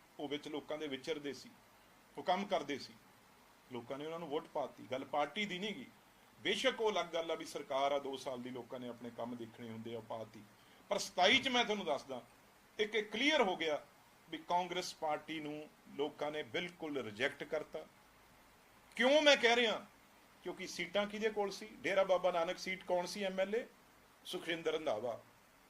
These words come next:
ਚੱਬੇਵਾਲ ਸੀਟ ਤੋਂ ਕੌਣ ਐਮ ਐਲ ਏ ਸੀ? ਡਾਕਟਰ ਸਾਹਿਬ। ਉਦੋਂ ਬਾਅਦ ਗਿੱਦੜਬਾਹੇ ਤੋਂ ਕੌਣ ਐਮ ਐਲ ਏ ਸੀ? ਰਾਜਾ ਵੜਿੰਗ ਸਾਹਿਬ। ਇਹ ਸੀਟਾਂ ਤਾਂ, ਚਾਰਾਂ ਚੋਂ ਤਿੰਨ ਸੀਟਾਂ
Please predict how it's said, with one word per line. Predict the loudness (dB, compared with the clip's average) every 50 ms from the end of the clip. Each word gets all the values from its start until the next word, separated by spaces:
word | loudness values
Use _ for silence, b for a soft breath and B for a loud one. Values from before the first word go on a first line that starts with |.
| -20 -20 -20 -20 -20 -20 -20 -20 -20 -20 -8 0
ਚੱਬੇਵਾਲ | 2 4 6 6 6 8 8 6 4 2
ਸੀਟ | -2 -4 -4 -2 -4 -2 0
ਤੋਂ | -2 0
ਕੌਣ | 2 2 4 4 4
ਐਮ | 4 4 4
ਐਲ | 4 4
ਏ | 2 2
ਸੀ? | 0 -2 -6 -8 -10 -12 -16 -20 -20 -20 -20 -20 -20 -20 -20 -20 -20 -20 -20 -20 -20 -20 -20 -20 -8 0
ਡਾਕਟਰ | 2 2 2 2 -2 -4
ਸਾਹਿਬ। | -2 0 0 2 2 0 0 -4 -12 -20 -20 -20 -20 -20 -20 -20 -20 -20 -20 -20 -20 -20 -20 -20 -20 -20 -20 -20 -20 -20 -20 -20 -20 -20 -20 -20 -20 -20 -20 -20 -20 -20 -20 -20 -20 -20 -14 -6 -2
ਉਦੋਂ | -2 -2 0 0 2
ਬਾਅਦ | 6 8 8 8 6 4 -2 -14 -20 -20 -20 -20 -20 -20 -20 -20 -16 -6 -4
ਗਿੱਦੜਬਾਹੇ | 0 2 2 4 8 10 10 10 8
ਤੋਂ | 6 4
ਕੌਣ | 2 2 2 2 2
ਐਮ | 2 2 2
ਐਲ | 2 2
ਏ | 2
ਸੀ? | 2 0 -2 -4 -4 -6 -12 -18 -20 -20 -20 -20 -20 -20 -20 -20 -20 -20 -20 -20 -20 -20 -20 -20 -20 -20 -20 -20 -20 -20 -20 -20 -20 -14 -2 2
ਰਾਜਾ | 2 2 4 2 0
ਵੜਿੰਗ | -2 -4 -6 -8 -8 -10
ਸਾਹਿਬ। | -10 -12 -12 -12 -12 -14 -18 -20 -20 -20 -20 -20 -20 -10 -4 -4
ਇਹ | -2
ਸੀਟਾਂ | -2 -2 -4 -4 -2 0 0 2 2
ਤਾਂ, | 0 -2 -2 0
ਚਾਰਾਂ | 2 4 6 6 6 4 2
ਚੋਂ | 0 0 -2 -2 -2 -2
ਤਿੰਨ | 0 0 0 0
ਸੀਟਾਂ | -2 -2 -4 -6 -4 -4 -6 -6